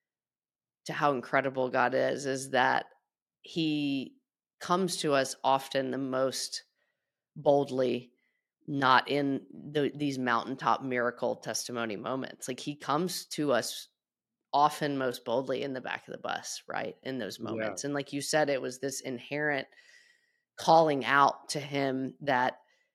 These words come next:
Speaker 1: just like those hymns, I think regardless of, of where you were,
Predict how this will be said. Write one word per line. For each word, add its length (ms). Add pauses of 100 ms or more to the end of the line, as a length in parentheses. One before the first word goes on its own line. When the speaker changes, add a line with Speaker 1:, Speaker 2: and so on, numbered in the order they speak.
(100)
Speaker 1:
just 200
like 180
those 200
hymns, 520
I 120
think 300
regardless 680
of, 200
of 160
where 220
you 220
were, 500